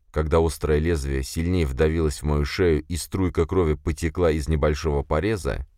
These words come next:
из своего убежища выскочила Лея. Она появилась перед лицом этого гада, и тот тут же убрал нож от горла, рефлекторно махая руками перед собой. Я тут же выбил нож из руки убийцы, а уже через секунду он потянулся к своему горлу,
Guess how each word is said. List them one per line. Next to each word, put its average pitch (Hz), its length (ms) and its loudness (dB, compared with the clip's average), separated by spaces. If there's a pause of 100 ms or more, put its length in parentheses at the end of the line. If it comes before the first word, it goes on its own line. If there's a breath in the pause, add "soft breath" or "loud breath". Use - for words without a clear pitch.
из 127 140 -6
своего 139 360 0
убежища 104 540 -2
выскочила 90 600 -2
Лея. 65 580 -2 (580)
Она 113 260 4
появилась 98 600 0
перед 95 320 0
лицом 95 520 2
этого 76 280 2
гада, 78 380 2 (140)
и - 80 -4
тот 165 280 0
тут 175 180 -2
же 92 120 -2
убрал 101 280 4
нож 104 260 0
от 80 160 2
горла, 82 460 0 (100)
рефлекторно 85 600 0
махая 78 280 4
руками 80 380 2
перед 73 240 -2
собой. 71 540 0 (600)
Я 95 220 4
тут 147 260 2
же 90 140 0
выбил 104 320 4
нож 113 220 2
из 87 120 0
руки 92 240 2
убийцы, 92 600 2
а 85 120 4
уже 95 240 4
через 90 300 -2
секунду 92 640 0
он 151 220 0
потянулся 95 760 0
к - 80 -10
своему 90 400 0
горлу, 71 540 0